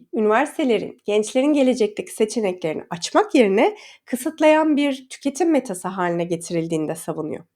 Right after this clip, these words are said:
Bu yeni dünya, önceden var olan bir planı takip etmek yerine kendi yolunu çizebilen ve anında uyum sağlayabilenleri ödüllendiriyor. Çünkü yapay zekanın da etkisiyle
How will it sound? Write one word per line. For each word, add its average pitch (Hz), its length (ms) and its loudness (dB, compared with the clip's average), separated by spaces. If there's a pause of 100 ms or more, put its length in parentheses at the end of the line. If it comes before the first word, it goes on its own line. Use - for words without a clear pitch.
(140)
Bu 427 120 10
yeni 294 320 6
dünya, 196 640 -2
önceden 208 580 0
var 214 180 2
olan 180 320 -2
bir 196 160 -6
planı 202 380 0
takip 311 360 2
etmek 320 440 0
yerine 254 440 2 (360)
kendi 226 340 -2
yolunu 339 360 4
çizebilen 190 680 -2
ve - 120 -6 (180)
anında 269 680 -2
uyum 214 240 0
sağlayabilenleri 180 920 0
ödüllendiriyor. 170 720 -4 (460)
Çünkü 370 280 2
yapay 285 360 2
zekanın 330 460 0
da 294 60 2
etkisiyle 294 680 0